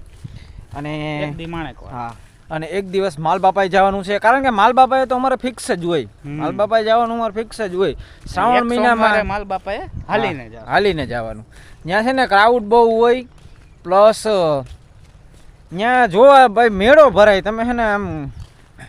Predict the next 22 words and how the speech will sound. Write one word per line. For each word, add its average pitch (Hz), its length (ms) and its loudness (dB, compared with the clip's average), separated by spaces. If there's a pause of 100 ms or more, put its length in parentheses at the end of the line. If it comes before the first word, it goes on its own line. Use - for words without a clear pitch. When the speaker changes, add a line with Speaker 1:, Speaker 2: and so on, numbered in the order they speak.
(280)
Speaker 2:
બહુ 135 260 -10
મજા 113 300 -20
આવે. 113 120 -18
Speaker 1:
હા. 117 260 -10 (920)
ત્યાંનું 220 340 -2
હું 233 80 -4
તમને 226 220 -2
શું 180 280 -6
કહું, 165 280 0
ત્યાં 185 200 -4
હે 208 40 -4
ને 220 160 -2
માલબાપા 170 640 -4
ગા-, 156 220 -2
માણેકવાડા 170 560 -2
ગામ 165 320 -4
છે, 196 220 -8
ત્યાં 180 200 -6
માલબાપાનું 185 600 0
મંદિર 143 300 -8
છે. 113 200 -14
અ, - 1500 -14